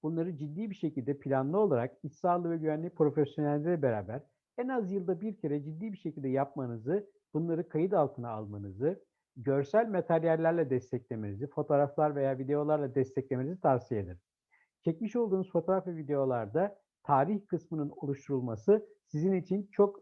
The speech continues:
önemli bir kanıt oluşturacaktır. Krokiler,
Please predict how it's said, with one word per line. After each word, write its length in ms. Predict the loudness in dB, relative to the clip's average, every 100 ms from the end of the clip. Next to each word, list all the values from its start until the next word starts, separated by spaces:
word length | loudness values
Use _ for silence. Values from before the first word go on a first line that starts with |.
| 0
önemli 420 | 2 2 -2 -4
bir 180 | -6 -6
kanıt 320 | -4 -4 -4
oluşturacaktır. 880 | -8 -8 -10 -10 -8 -10 -12 -20 -20 _ _ _ _ _ _ _ _ _ _ _ _ _ _ _ _ _ _ _ _ 2
Krokiler, 580 | 10 10 10 10 10